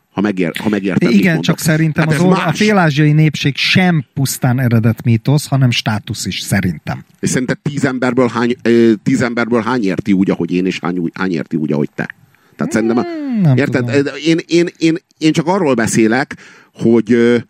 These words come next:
Speaker 1: hogy mi e közül a kettő közül egyiket sem tudjuk elfogadni. Hát nem tudunk önfeledten ellene feszülni a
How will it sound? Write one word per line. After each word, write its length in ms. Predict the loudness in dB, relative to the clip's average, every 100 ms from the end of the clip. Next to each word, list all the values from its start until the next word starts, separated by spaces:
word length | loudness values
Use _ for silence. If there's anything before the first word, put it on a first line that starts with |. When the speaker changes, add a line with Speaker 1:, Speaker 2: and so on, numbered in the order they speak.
| _ _ _ -8
Speaker 1:
hogy 220 | -6 -2 2
mi 240 | 4 4 2 -2 _ _ _ _ _
e 120 | -8
közül 320 | -2 0 2 0
a 60 |
kettő 360 | -2 -6 -2 0
közül 320 | 2 2 2
egyiket 400 | 0 -4 -6 -4
sem 200 | -2 0
tudjuk 300 | 0 0 0
elfogadni. 640 | -2 -2 -4 -6 -10 -12 -14 _ _ -20 -20 -8
Hát 140 | -2
nem 240 | 0 2 2
tudunk 320 | 2 0 0
önfeledten 1000 | -2 -2 -2 -2 -4 -6 -4 0 2 0 _ _ _ _ _ _ _ _
ellene 440 | -4 -4 -4 -6
feszülni 720 | -2 -2 0 2 4 4 0 -2 -14 -20 -20 -12 -4
a 220 | -2